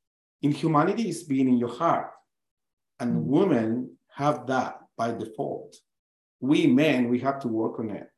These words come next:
Speaker 1: to reconnect with it, but that's your default.
Speaker 2: Mm.
Speaker 1: We men are here. We need to go and hunt and keep the tribe safe. And you are at home nurturing the babies. I'm talking about, you know, thousands of years ago.
Speaker 2: Hmm.
Speaker 1: Loving,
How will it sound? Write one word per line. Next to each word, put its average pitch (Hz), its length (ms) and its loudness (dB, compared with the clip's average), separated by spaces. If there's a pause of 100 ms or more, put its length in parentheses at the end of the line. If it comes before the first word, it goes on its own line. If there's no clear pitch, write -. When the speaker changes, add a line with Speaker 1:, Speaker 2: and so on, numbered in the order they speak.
Speaker 1:
to 120 80 -8
reconnect 113 480 -2
with - 180 -10
it, - 160 -14
but - 300 -8
that's 147 280 -2
your 147 140 2
default. - 560 -10 (720)
Speaker 2:
Mm. 175 440 2
Speaker 1:
We 165 180 10
men 147 180 8
are 120 100 2 (120)
here. 156 380 2
We 120 100 -4
need 127 140 0
to - 80 -8
go 143 100 0
and 127 160 -4
hunt 139 380 -4 (100)
and - 220 -12 (100)
keep 131 220 -6
the 131 100 -10
tribe 147 300 2
safe. - 400 -8 (580)
And 120 160 -6
you 165 160 6
are 143 80 8
at - 140 0
home 135 320 4
nurturing 127 440 -2
the 113 80 -4
babies. 123 400 0
I'm 113 140 -14
talking 110 240 -8
about, 107 340 -10 (640)
you 107 100 -14
know, 113 220 -16 (100)
thousands 123 400 -4
of - 140 -14
years 117 260 -6
ago. - 240 -16 (320)
Speaker 2:
Hmm. 175 140 4 (880)
Speaker 1:
Loving, 117 440 -4